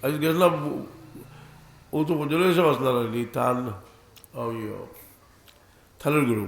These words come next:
বই, মুরব্বী মানুষ, তার ভয় রয়েল জোয়ানটা বিদেশ, কেউ শমশের আলীর বই, খালি খান্দল বলে, বলে, "আমার বাইকও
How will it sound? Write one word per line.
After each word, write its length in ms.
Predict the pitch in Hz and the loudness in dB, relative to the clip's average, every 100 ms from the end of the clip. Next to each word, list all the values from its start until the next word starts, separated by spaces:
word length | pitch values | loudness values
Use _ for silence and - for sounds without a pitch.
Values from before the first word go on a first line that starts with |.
| 92 | -8
বই, 180 | 98 104 - | -12 -14 -10
মুরব্বী 380 | 117 139 143 160 165 | -6 -4 -2 -2 0
মানুষ, 260 | 127 110 117 - | -2 -2 -6 -6
তার 140 | 120 117 | -8 -6
ভয় 160 | 107 127 | -6 -4
রয়েল 220 | 127 131 123 | -4 -4 -4
জোয়ানটা 320 | 117 117 117 117 | -6 -6 -6 -8
বিদেশ, 320 | 104 101 107 110 - - - - - | -10 -12 -16 -18 -20 -20 -20 -20 -12
কেউ 140 | 123 127 135 127 127 | -4 -2 -2 -6 -6
শমশের 320 | 147 139 165 160 | -4 -2 0 0
আলীর 200 | 147 135 | -2 -2
বই, 220 | 135 127 107 110 - - - - - | 0 0 -2 -8 -18 -20 -20 -20 -16
খালি 180 | - 139 180 | -4 -2 0
খান্দল 360 | 143 147 160 165 143 | 0 0 0 0 0
বলে, 200 | 131 113 117 - - - | -4 -6 -12 -20 -20 -8
বলে, 120 | 139 139 | -2 2
"আমার 160 | 147 151 | 4 6
বাইকও 280 | 160 147 | 6 6